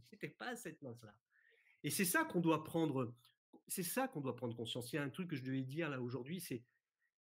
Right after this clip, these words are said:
c'est cette prise de conscience qui est hyper importante parce que du coup, euh, on est de plus en plus soi. Donc, c'est, on travaille de plus en plus le jeu J E.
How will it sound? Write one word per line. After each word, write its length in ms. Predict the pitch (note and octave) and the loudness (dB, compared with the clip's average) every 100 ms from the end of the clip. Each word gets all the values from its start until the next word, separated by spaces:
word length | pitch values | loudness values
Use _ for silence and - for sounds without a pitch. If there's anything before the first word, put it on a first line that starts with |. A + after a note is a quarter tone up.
| _ | _
c'est 140 | - D#3 | -6 2
cette 260 | - A3 | 4 4
prise 260 | - A#3 G#3 | 4 4 6
de 80 | F3+ | 6
conscience 480 | D#3+ D3+ - E3 - | 6 2 4 2 4
qui 100 | C#3+ | 0
est 100 | - | 2
hyper 300 | F3 E3+ D#3 | 2 4 4
importante 500 | C3 B2 - B2+ A#2+ | 4 0 -2 -4 -2
parce 140 | B2 | -4
que 100 | - | -2
du 140 | C3+ C#3 | -2 -4
coup, 360 | - G#3+ C4 - | -2 -2 -2 -2
euh, 360 | A#2+ A2+ G#2+ G#2+ | 2 2 2 0
on 180 | A#2+ B2+ | -2 0
est 200 | B2+ B2+ | 2 2
de 140 | A2 A#2 | 0 -4
plus 320 | - E3 D3 | -2 -2 0
en 100 | C3 | -2
plus 220 | - A#2+ | -4 -8
soi. 560 | - - B2+ C3+ - _ _ _ _ - | -6 -2 2 2 0 _ _ _ _ -6
Donc, 180 | G#2+ - | -6 -2
c'est, 160 | A2+ | -2
on 120 | A2 A#2+ | -2 -2
travaille 240 | A#2+ A#2 | 0 0
de 60 | A2 | 0
plus 180 | B2+ | -2
en 60 | B2 | -4
plus 300 | A#2+ C#3+ - | -2 -4 2
le 140 | A#2 | 4
jeu 380 | A2+ G#2+ C#3 C#3 A#2+ | 4 4 2 0 0
J 300 | A2 B2+ C3 | 0 4 2
E. 200 | C3 | 2